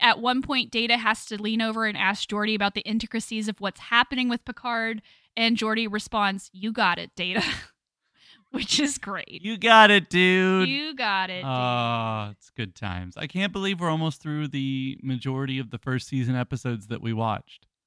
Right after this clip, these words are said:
Speaker 1: Yeah, we only have two more left.
Speaker 2: I know.
Speaker 1: Oh, are you miss-, gonna miss it? Are you hooked on the show?
Speaker 2: Join us in December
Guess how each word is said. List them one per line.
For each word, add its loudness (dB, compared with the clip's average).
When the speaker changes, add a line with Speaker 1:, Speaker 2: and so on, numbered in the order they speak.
Speaker 1:
Yeah, -4
we -8
only -4
have -8
two -16
more -8
left. -10
Speaker 2:
I -6
know. -2
Speaker 1:
Oh, 0
are 4
you 0
miss-, -2
gonna 0
miss 0
it? -4
Are 4
you -4
hooked 0
on -2
the -4
show? -2
Speaker 2:
Join 8
us 2
in 2
December 0